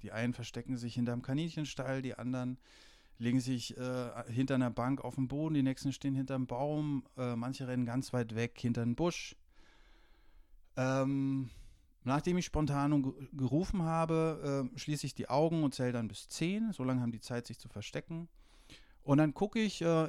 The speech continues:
in der Gegend rum, äh, ist irgendjemand zu sehen oder nicht. Wenn ich Leute entdecken kann, dann nenne ich die Namen und sag, „Hey, da hinten, rauskommen bitte, rauskommen bitte.“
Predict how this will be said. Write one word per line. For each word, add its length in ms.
in 100
der 120
Gegend 300
rum, 460
äh, 220
ist 120
irgendjemand 460
zu 140
sehen 260
oder 200
nicht. 400
Wenn 260
ich 140
Leute 320
entdecken 380
kann, 500
dann 280
nenne 280
ich 120
die 100
Namen 480
und 100
sag, 280
„Hey, 360
da 100
hinten, 460
rauskommen 540
bitte, 380
rauskommen 500
bitte.“ 420